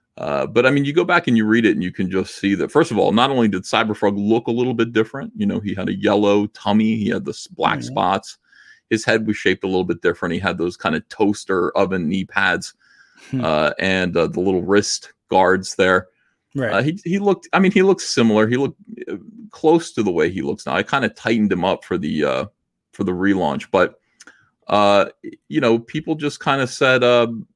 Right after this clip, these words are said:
Speaker 1: "Hey, um, you know, I'd like to see that action figure as well." Uh,
Speaker 2: Sure.
Speaker 1: and then they kind of said, "Well, what about this old stuff? Is this, does this old stuff, did it happen?"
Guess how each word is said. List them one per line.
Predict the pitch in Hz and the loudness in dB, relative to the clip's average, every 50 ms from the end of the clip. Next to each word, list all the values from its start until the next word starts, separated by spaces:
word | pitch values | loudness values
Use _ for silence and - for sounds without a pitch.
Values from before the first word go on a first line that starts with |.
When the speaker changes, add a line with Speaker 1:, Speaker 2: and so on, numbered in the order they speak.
| - - - - - - - | -18 -16 -14 -14 -14 -12 -8
Speaker 1:
"Hey, | - 143 165 147 113 98 | -6 -4 0 2 2 2
um, | 90 92 98 98 98 95 98 101 - _ _ _ _ _ _ _ _ _ _ - | 4 2 2 0 0 -2 -4 -6 -8 _ _ _ _ _ _ _ _ _ _ -14
you | - 80 110 | -6 -2 0
know, | 110 98 | 0 2
I'd | 98 104 | 2 2
like | 110 113 110 | 2 2 0
to | - 107 | -2 -8
see | - - 113 | -6 -4 -2
that | 98 104 110 110 | 0 2 2 4
action | 104 101 104 - - 107 95 | 2 0 0 -2 -4 -4 -4
figure | - - 98 98 101 98 98 101 101 | -2 -4 -4 -4 -4 -4 -2 -2 -4
as | 98 - | -4 -4
well." | - - 82 - - - - - _ _ _ _ _ _ _ - - - | -6 -6 -4 -4 -4 -6 -8 -12 _ _ _ _ _ _ _ -10 -4 0
Uh, | 98 95 | 2 2
Speaker 2:
Sure. | |
Speaker 1:
and | 80 104 117 117 | 4 4 6 6
then | 120 123 131 | 4 4 4
they | 135 127 | 2 0
kind | 131 - - 127 131 127 | 0 0 -2 -2 -2 -2
of | 120 | -4
said, | - - 131 120 117 | -2 0 0 0 2
"Well, | 120 117 120 | 2 2 2
what | 123 139 151 | 4 4 2
about | 165 156 151 151 - - | 4 4 2 2 2 0
this | - 120 117 - - | 0 0 0 0 0
old | - 127 156 160 | 0 0 0 0
stuff? | - - - 92 76 76 85 - - | -2 -4 -2 0 0 0 0 -2 -4
Is | 104 92 - | -8 -4 -2
this, | 104 104 101 - | -2 -2 -2 -4
does | - _ - 110 104 - | -8 _ -4 -4 -2 -2
this | 113 107 - | -4 -2 2
old | 120 113 117 113 | 2 2 2 0
stuff, | - - 113 107 - - | -2 -2 -2 -2 0 0
did | - 101 95 | 0 0 0
it | 71 - | 0 0
happen?" | - 127 139 139 - - 71 50 - | 0 -2 -2 -2 -2 -4 -6 -6 -8